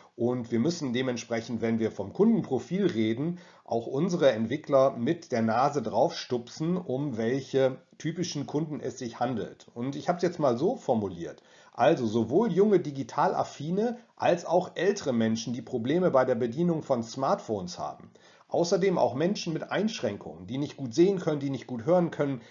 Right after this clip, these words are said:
die vielleicht die Heimatsprache nicht können, ähm, die halt Sprachverständnisprobleme haben. Denken Sie mal an das ganze Beamtendeutsch, was wir so typischerweise in Formularen finden.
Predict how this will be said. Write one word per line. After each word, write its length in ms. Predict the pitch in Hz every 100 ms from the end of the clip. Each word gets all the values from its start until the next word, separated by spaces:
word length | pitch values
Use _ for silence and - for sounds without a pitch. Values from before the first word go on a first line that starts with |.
| - _
die 100 | 123
vielleicht 520 | - 139 165 175 -
die 680 | - 117 117 131 147 147 127
Heimatsprache 840 | 117 139 170 170 170 - 147 147
nicht 240 | 143 139 -
können, 380 | 156 151 143 - - -
ähm, 420 | 127 131 131 135 113 _ _ _ _ _ - 110
die 180 | 127 135
halt 160 | 139
Sprachverständnisprobleme 1600 | - - 143 175 156 135 - 170 180 143 - - 120 127 127 123
haben. 440 | 113 120 120 123 117
Denken 240 | 127 120
Sie 120 | 117
mal 200 | 127 117
an 100 | 110
das 160 | 113 113
ganze 260 | 127 - 107
Beamtendeutsch, 720 | 104 156 - 120 123 113 -
was 200 | 117 -
wir 80 | 110
so 220 | 120 117
typischerweise 760 | 170 175 147 123 110 113 117
in 140 | 110 107
Formularen 640 | - 104 104 117 147 127
finden. 400 | 117 127 113 113